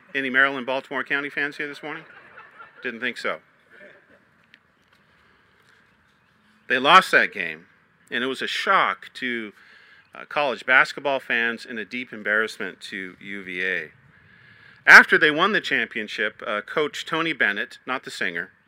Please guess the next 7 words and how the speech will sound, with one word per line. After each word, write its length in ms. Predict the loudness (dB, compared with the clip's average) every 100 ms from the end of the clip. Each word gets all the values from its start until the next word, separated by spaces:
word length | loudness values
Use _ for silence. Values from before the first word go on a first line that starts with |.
| _ _ _ _ _ _ _ _ _ _ _ -6
commented 520 | 2 4 4 0 -4
on 160 | -6 -6
that 160 | -6
terrible 380 | 0 0 0 -6
loss. 480 | -8 -8 -12 -14 -16 _ _ -16
He 120 | -14
said 420 | -2 2 2